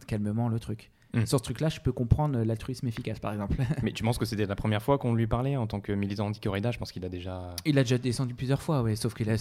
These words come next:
Speaker 1: il a sorti son jambon beurre <laughs> devant tout le monde.
Speaker 2: Voilà, je pense que c'est une discussion qu'il avait déjà eue et, euh, et qu'il y a,
Speaker 1: Ouais.
Speaker 2: et c'est pareil, il y a une, il y a une limite à ça. Aujourd'hui, les gens, là, voilà, les gens connaissent,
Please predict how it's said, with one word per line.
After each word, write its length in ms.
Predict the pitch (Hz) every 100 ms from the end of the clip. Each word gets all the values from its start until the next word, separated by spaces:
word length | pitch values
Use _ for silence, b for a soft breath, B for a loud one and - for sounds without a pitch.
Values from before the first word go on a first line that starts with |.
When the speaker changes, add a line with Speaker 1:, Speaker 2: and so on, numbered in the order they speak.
| 110
Speaker 1:
il 100 | 101
a 60 |
sorti 220 | 107 110 -
son 140 | 107
jambon 200 | 113 110
beurre 220 | 113 -
<laughs> 20 |
devant 220 | 123 120 117
tout 160 | -
le 60 | 160
monde. 100 | -
Speaker 2:
Voilà, 240 | 110 104
je 80 | 98
pense 140 | - 131
que 80 |
c'est 100 | -
une 60 | 107
discussion 420 | 104 - 110 117
qu'il 140 | 107 98
avait 180 | 98
déjà 260 | 95 98 107
eue 160 | 117 113
et, 160 | 95 90
euh, 340 | 87 90 90 90 101
et 60 | -
qu'il 100 | 135
y 20 |
a, 40 |
Speaker 1:
Ouais. 200 | 123 120
Speaker 2:
et 40 | 107
c'est 140 | -
pareil, 280 | - 101 110
il 40 | 101
y 20 |
a 20 |
une, 260 | 92 90 90 B B -
il 40 |
y 20 |
a 40 | 98
une 40 |
limite 240 | 98 98 117
à 60 |
ça. 100 | 143
Aujourd'hui, 300 | 123 104 110
les 100 | 98
gens, 220 | 101 110 110 B B -
là, 100 | 95
voilà, 220 | 92 92
les 80 | 98
gens 140 | 104
connaissent, 280 | 104 98